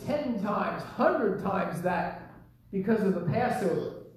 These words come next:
And Jesus is riding into Jerusalem,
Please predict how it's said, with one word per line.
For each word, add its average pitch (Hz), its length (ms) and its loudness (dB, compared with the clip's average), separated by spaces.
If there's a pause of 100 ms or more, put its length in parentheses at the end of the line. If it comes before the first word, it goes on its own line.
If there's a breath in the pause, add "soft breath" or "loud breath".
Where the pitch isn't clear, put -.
(320 soft breath)
And 220 160 4
Jesus 285 600 4
is 190 280 -4
riding 269 640 2
into 226 320 0
Jerusalem, 214 800 2